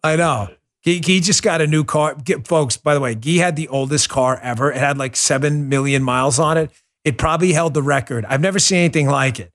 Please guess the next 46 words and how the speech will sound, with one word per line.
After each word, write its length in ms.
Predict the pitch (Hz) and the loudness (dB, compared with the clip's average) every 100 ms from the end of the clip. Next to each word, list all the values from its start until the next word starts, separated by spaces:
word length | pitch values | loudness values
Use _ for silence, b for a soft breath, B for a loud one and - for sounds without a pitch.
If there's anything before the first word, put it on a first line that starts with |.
| _ _ _ _ - | _ _ _ _ -2
Like, 160 | 165 - | -2 0
that 160 | 165 | 0
the 80 | 160 | 0
car 500 | - 175 190 202 202 | 0 0 4 4 2
is 240 | 175 160 | 0 0
so, 260 | - - 214 | 0 2 2
was 220 | 180 165 | 2 2
so, 120 | - 185 | 2 2
and 160 | 151 | 0
he 40 | 127 | 0
finally 340 | 139 165 175 | 0 0 2
bought 200 | 160 160 | 2 2
a 40 | |
new 120 | 156 165 | 2 2
one. 200 | 170 - B - | 0 -2 B -2
That 280 | 180 196 - | -2 -2 -2
car 400 | 160 131 87 - _ - | -2 0 -4 -10 _ -4
had 180 | 156 147 | -2 0
the 100 | 147 | 2
U 220 | 147 151 | 2 2
S 140 | 135 | 0
B 220 | - 147 | 0 0
in 60 | 135 | 2
it. 80 | 113 | 0
That, 220 | 143 160 | 0 0
that's 240 | 185 190 | 0 0
how 160 | 202 175 | 0 2
old, 240 | 170 156 B B | 2 0 B B
that's 240 | 180 214 - | -2 0 2
how 180 | 220 | 2
old, 280 | 196 190 170 | 4 2 2
that's 180 | 202 208 | 0 2
how 160 | 233 202 | 2 2
bad 600 | 143 196 190 156 120 113 _ _ | 2 2 2 0 -2 -6 _ _
Kamala 400 | 175 180 180 170 | -2 2 2 2
Harris. 400 | 156 165 151 131 | 2 2 0 0
That's 160 | 160 160 | -2 0
how 120 | 202 | 0
bad 360 | 156 185 175 147 | 2 2 2 2
her 100 | 151 | 0
sense 320 | - 156 - | 0 0 -2
of 80 | 123 | -2
history 440 | 143 147 151 135 | 0 0 0 0
and 100 | 127 | 0
technology 760 | 131 127 139 131 131 113 113 120 | -2 -2 0 0 0 -4 -6 -6
is. 220 | 110 90 | -6 -10